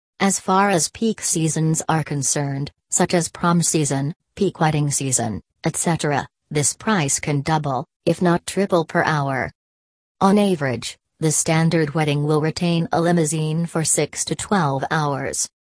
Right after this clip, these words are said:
The best way is to highball your estimation.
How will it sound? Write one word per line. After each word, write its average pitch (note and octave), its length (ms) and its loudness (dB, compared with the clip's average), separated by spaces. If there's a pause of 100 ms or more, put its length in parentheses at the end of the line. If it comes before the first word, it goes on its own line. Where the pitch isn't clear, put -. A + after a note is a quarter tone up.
(280)
The F3+ 100 4
best F#3+ 400 2
way D#3+ 200 2
is D3 140 0
to D#3+ 120 0
highball E3 520 2
your E3 180 2
estimation. D3 800 0